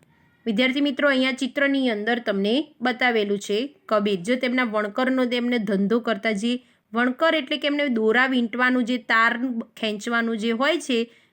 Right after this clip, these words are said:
તેનાથી એ લોકો કામ કરતા હોય છે. એક પંક્તિ અહીં આપેલી છે, "સાધુ એસા ચાહીએ જૈસા સૂપ સુભાય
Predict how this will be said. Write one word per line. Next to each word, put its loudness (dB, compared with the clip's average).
તેનાથી 0
એ 2
લોકો 0
કામ 0
કરતા -2
હોય -4
છે. -16
એક -2
પંક્તિ 4
અહીં 4
આપેલી 0
છે, -2
"સાધુ 2
એસા 0
ચાહીએ 0
જૈસા 0
સૂપ -2
સુભાય 0